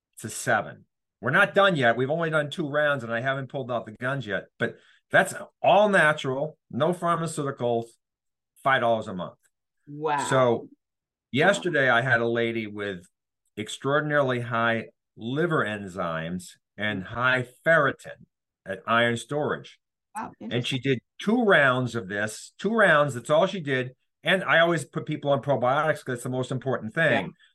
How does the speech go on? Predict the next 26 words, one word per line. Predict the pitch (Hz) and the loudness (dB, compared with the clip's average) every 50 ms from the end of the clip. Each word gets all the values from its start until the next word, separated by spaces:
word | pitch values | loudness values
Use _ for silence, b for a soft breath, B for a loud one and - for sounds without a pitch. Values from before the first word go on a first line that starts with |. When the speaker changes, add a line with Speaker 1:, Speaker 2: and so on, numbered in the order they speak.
| b _ - | b _ -18
Speaker 2:
Yeah. | 135 | -12
Yeah. | - | -6
Speaker 1:
You | 120 127 | -2 0
know, | 123 110 | 0 0
not | - 135 156 170 160 160 | -2 -2 0 0 0 0
just | 160 156 - - | 0 -4 -4 0
probiotics, | - - - - 131 135 135 127 117 - | -2 -2 0 0 0 0 0 0 -2 -4
but | - 113 95 - _ _ _ _ _ _ _ _ - | -8 -12 -12 -12 _ _ _ _ _ _ _ _ -2
probiotics | 156 151 135 143 135 131 131 131 127 - - - | -2 0 2 4 4 4 4 2 0 -4 -6 -8
and | 117 117 117 | -6 -6 -6
an | 113 110 113 - | -6 -8 -4 0
ecosystem | 139 156 156 175 147 127 - - 131 117 - - 120 110 107 92 | 0 0 2 2 0 0 0 -4 -6 -6 -6 -6 -6 -6 -6 -6
to | - 110 | -6 -4
make | 104 113 113 110 - | -2 0 -2 -2 -4
the | 120 | -10
probiotics | - - - 120 110 101 107 98 95 92 92 90 - | -10 -6 -2 -2 -2 0 2 2 2 2 -2 -4 -8
work, | 101 98 123 135 113 - - - _ - | -8 -4 -2 0 0 -2 -2 -6 _ -10
to, | - 101 - - - | -10 -10 -10 -8 -8
to, | 104 95 82 - _ - | -8 -8 -8 -8 _ -10
to | - 95 | -10 -10
form | - - 113 98 85 90 | -6 -6 -6 -6 -6 -6
colonies. | - - 131 123 127 123 95 82 71 69 - _ _ _ _ _ _ _ _ _ _ _ 139 - _ _ _ _ _ | -4 -2 0 0 0 0 -2 -4 -8 -12 -16 _ _ _ _ _ _ _ _ _ _ _ -20 -20 _ _ _ _ _
And | - 131 131 127 127 123 123 117 - _ _ _ _ _ _ _ _ _ _ _ | -4 -2 0 0 0 0 -2 -4 -8 _ _ _ _ _ _ _ _ _ _ _
from, | - - 131 127 120 117 117 113 113 110 98 90 - _ _ _ _ _ _ _ _ _ _ _ - | -2 0 2 4 4 4 4 2 0 -2 -6 -10 -16 _ _ _ _ _ _ _ _ _ _ _ -16
um, | - 101 101 98 95 95 92 90 87 87 87 87 87 82 - - _ _ _ _ _ _ _ - | -14 -10 -8 -8 -6 -6 -4 -4 -4 -4 -4 -6 -6 -10 -12 -16 _ _ _ _ _ _ _ -4
August | 104 123 151 202 226 185 160 147 147 143 - - - - | 0 2 2 2 2 2 2 2 2 0 -2 -10 -18 -20